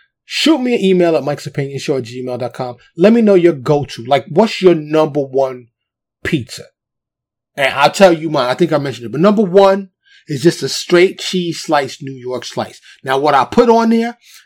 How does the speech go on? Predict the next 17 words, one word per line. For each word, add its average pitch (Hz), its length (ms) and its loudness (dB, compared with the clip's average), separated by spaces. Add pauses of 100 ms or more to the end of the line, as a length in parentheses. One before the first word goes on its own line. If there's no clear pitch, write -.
I 131 60 -10
sprinkle 143 380 -6
a - 20 -4
little 147 160 -2
salt, 214 460 2 (420)
a 120 140 -12 (440)
pinch - 400 6
of 269 120 -2
pepper, 135 480 -2 (720)
a - 120 -8
little 131 220 -6
garlic 190 460 4
powder, 202 500 0 (500)
and 135 160 -8
a 139 40 -8
little 143 440 -2
oregano. 127 440 -2